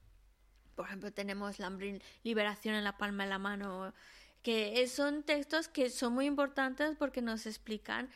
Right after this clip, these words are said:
el, el adiestramiento gradual a seguir. Pero hacen más énfasis, casi el, el peso del contenido está enfocado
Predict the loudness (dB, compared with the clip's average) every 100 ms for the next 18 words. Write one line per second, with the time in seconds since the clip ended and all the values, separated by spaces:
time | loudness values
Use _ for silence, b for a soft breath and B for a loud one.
0 | B B B -4 -2 -2 -4 -6 -10 -4
1 | 0 2 2 -4 -2 -2 0 0 0 0
2 | 0 2 0 0 0 0 0 -4 -8 -8
3 | -4 -4 -6 -14 B B B B 2 4
4 | 4 2 0 2 4 4 4 4 6 8
5 | 8 4 0 0 2 0 0 -4 -4 -4
6 | -4 -4 -4 -4 -2 -4 B B B -6
7 | -4 -2 -4 -4 -6 -6 b b b _
8 | _ -20 -18 -16 -16 -4 -4 2 6 6
9 | 6 2 4 4 4 2 2 -2 0 -2
10 | -2 -4 -2 0 2 0 0 -4 -4 -6
11 | -6 -4 -2 -2 -4